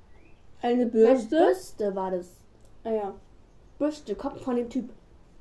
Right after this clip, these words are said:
Speaker 1: Das ist richtig. Gut. Oh, die ist lecker. Das ist so eine Beere.
Speaker 2: Drei Beere. Ja.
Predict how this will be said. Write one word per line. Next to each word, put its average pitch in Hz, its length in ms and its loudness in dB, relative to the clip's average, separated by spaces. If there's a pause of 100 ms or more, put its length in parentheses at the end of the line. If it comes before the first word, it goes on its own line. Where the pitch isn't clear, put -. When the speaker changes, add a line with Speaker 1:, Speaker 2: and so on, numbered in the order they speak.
(600)
Speaker 1:
Das 262 140 -8
ist 269 160 -6
richtig. 262 320 -6 (300)
Gut. 214 180 -8 (2250)
Oh, 285 340 2
die 359 60 4
ist 359 120 2
lecker. 214 480 -2
Das 202 80 -4
ist - 60 -16
so 254 60 -10
eine 247 120 -6
Beere. 226 420 -2 (1080)
Speaker 2:
Drei 202 360 -6
Beere. 170 360 -12 (4000)
Ja. 208 200 -10